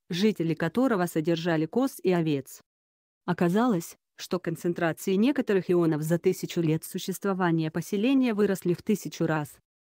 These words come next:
Неолитическое поселение Ашиклыхуюк, или Ашиклыхуук,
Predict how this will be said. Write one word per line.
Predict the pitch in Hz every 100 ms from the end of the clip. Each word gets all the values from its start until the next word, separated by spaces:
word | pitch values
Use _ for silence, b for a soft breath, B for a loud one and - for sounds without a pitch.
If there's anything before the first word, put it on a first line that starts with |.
| _ _ _ 190
Неолитическое | 190 190 196 - 160 156 - 160
поселение | 165 - 175 185 190 175
Ашиклыхуюк, | 165 - 139 - 190 - 185 165 147 - - _ -
или | 175
Ашиклыхуук, | 180 170 - 143 - 202 - 196 - 156 151